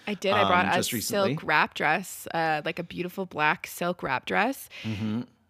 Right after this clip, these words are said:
Speaker 1: Amazing. And again, the price point on this, this is an actual silk dress. I think I got it from, I mean, I did get it on sale, but
Speaker 2: Yeah.
Speaker 1: I think it was a hundred bucks I paid for it when we were in Edmonton.
Speaker 2: And gorgeous.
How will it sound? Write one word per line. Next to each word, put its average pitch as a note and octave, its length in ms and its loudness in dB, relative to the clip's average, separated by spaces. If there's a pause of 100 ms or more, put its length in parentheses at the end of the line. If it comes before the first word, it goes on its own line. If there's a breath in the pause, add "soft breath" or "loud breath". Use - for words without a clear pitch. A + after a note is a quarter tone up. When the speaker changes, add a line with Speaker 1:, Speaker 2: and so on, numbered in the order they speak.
Speaker 1:
Amazing. F#3+ 580 2
And G#3+ 120 2
again, C4 220 4
the A#3 80 4
price - 220 2
point A3 180 0
on D#3+ 140 -2
this, D#3 400 -4
this G#3 180 -4
is D4 80 0
an C4 100 2
actual F#3 360 -2
silk F3 240 -2
dress. F#3+ 240 -2
I - 40 -6
think - 140 -14
I B3+ 60 -4
got C4+ 140 -2
it - 60 -6
from, - 220 -2
I G#3 60 4
mean, A3+ 120 4
I A3+ 60 6
did G#3 120 0
get G#3+ 120 0
it G3+ 80 0
on E3+ 140 0
sale, D#3+ 240 -6
but D#3+ 280 -4
Speaker 2:
Yeah. A#2 260 0 (300)
Speaker 1:
I - 40 -20
think D4 60 0
it G4+ 120 0
was - 0 -
a E4 60 2
hundred F#3+ 220 -2
bucks A3+ 280 2
I D#4 60 2
paid G3 200 0
for E3+ 140 -2
it C#3 60 -2
when D#3+ 100 -4
we D#3 80 -4
were D3+ 80 -4
in D3 60 -4
Edmonton. D3 320 4
Speaker 2:
And - 160 -6
gorgeous. C#3 580 4